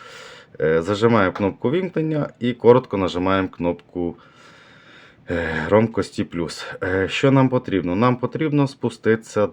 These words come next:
до Vibe Data Factory Reset. Підтверджуємо кнопкою вімкнення. І так,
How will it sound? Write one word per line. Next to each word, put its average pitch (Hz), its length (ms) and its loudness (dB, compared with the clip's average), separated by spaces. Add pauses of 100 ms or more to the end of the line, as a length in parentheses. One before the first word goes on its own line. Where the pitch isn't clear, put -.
до 98 440 0 (240)
Vibe 101 460 2
Data 95 340 0 (120)
Factory 90 500 -4 (200)
Reset. 80 420 -6 (920)
Підтверджуємо 85 800 -2
кнопкою 85 560 -6
вімкнення. 110 680 -2 (840)
І 73 40 -16
так, 76 320 -12